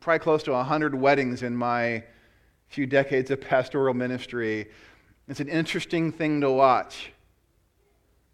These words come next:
A father take the hand of his daughter and put it in the hand of another man and say, "Don't break her.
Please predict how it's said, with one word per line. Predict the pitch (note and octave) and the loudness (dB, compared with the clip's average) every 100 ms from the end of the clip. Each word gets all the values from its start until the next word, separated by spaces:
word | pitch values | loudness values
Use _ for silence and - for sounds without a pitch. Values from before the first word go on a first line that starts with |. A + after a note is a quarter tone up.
| _ _ _ _ _ _ _ - | _ _ _ _ _ _ _ -20
A | |
father | - - D3 C3+ A2 F#2+ G2 - _ _ _ _ _ _ _ | -8 4 6 6 4 -4 -12 -20 _ _ _ _ _ _ _
take | - C3 C3 | -4 -2 0
the | B2+ | -2
hand | C3+ C3+ C3+ | -2 -2 -2
of | A#2+ | -4
his | A2+ G#2 - _ _ _ _ | -6 -10 -20 _ _ _ _
daughter | B2+ B2 A#2+ A#2 A2 | -2 2 2 0 -4
and | G2+ - | -8 -14
put | - B2 | -10 -6
it | A2+ G#2 | -6 -8
in | |
the | G#2 | -14
hand | G2 A2+ A2+ G2+ G2 | -14 -12 -12 -12 -14
of | F#2+ | -12
another | F#2+ G2 G2 | -12 -12 -14
man | F#2+ G2 E2+ E2 _ _ _ _ _ _ _ _ _ _ _ _ _ _ _ _ _ | -14 -14 -16 -20 _ _ _ _ _ _ _ _ _ _ _ _ _ _ _ _ _
and | F#2+ | -18
say, | E2+ G2+ F2+ E2+ E2 _ _ _ _ _ _ _ _ _ _ _ _ _ _ _ _ _ _ _ _ _ _ _ _ _ | -12 -8 -8 -10 -14 _ _ _ _ _ _ _ _ _ _ _ _ _ _ _ _ _ _ _ _ _ _ _ _ _
"Don't | G#2+ A2 | -12 -10
break | G#2 A2 A2 | -4 -4 -4
her. | D#2+ D2 | -12 -18